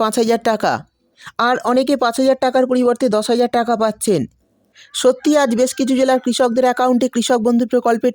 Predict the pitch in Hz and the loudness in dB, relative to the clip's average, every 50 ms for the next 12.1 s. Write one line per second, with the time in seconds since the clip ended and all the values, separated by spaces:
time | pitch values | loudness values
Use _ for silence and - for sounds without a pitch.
0 | 240 226 220 233 226 220 226 233 214 202 214 208 - - - 175 127 - - _ | -2 -2 0 0 2 2 2 2 2 2 0 -2 -2 -4 -4 -4 -4 -4 -6 _
1 | _ _ _ _ _ _ _ _ _ - - - _ - 285 294 285 262 - 254 | _ _ _ _ _ _ _ _ _ -20 -20 -12 _ 0 2 2 2 2 2 0
2 | 269 262 233 285 269 269 277 269 254 - 254 247 254 254 254 247 262 254 262 247 | 2 2 2 2 0 0 0 -2 -2 -2 -2 0 0 0 0 0 0 0 0 2
3 | 269 254 - 240 226 233 247 208 233 226 196 190 185 147 110 - _ _ - 214 | 0 0 0 0 -2 0 0 0 0 -2 0 0 0 0 -2 -4 _ _ -4 -2
4 | 220 226 220 - 233 233 - 262 262 254 240 254 240 262 254 254 - 254 240 226 | -2 -2 0 -2 -2 -2 -2 -2 -2 -2 -2 -2 -2 0 0 0 0 -2 -2 0
5 | 233 208 139 107 - _ _ _ _ - - - - - 247 262 285 294 - - | 0 0 0 -2 -6 _ _ _ _ -20 -16 -10 -4 -2 0 0 0 -2 -2 -2
6 | 285 247 254 240 - 277 262 208 226 214 - - 247 254 254 240 254 254 254 240 | -2 0 0 0 0 0 0 0 -2 -4 -2 -2 -2 -2 0 0 0 0 0 0
7 | 247 240 208 240 240 233 226 240 214 240 226 - - 220 233 226 214 226 220 214 | 0 0 0 0 0 0 0 0 0 -2 -4 -2 -2 -2 0 0 0 0 0 2
8 | 226 220 208 208 185 139 - - _ _ _ _ _ _ _ _ _ _ - - | 2 2 2 2 0 -2 -2 -4 _ _ _ _ _ _ _ _ _ _ -20 -20
9 | - - - - 262 277 277 262 294 285 285 277 285 269 - 254 - - 277 254 | -16 -8 -2 0 0 2 2 0 0 0 0 0 -2 -2 -2 -2 -2 0 -2 0
10 | 226 262 254 247 277 254 - 254 240 - 247 254 240 269 254 202 233 247 240 - | 0 0 2 2 0 0 0 -2 0 0 0 0 0 0 0 2 0 0 -2 -2
11 | - 254 233 262 240 - 240 226 - - 269 240 240 233 233 226 262 254 254 247 | -4 -4 -4 -4 -2 -2 -2 -4 -2 -2 -2 0 0 0 -2 0 0 0 0 0
12 | 226 226 | 2 2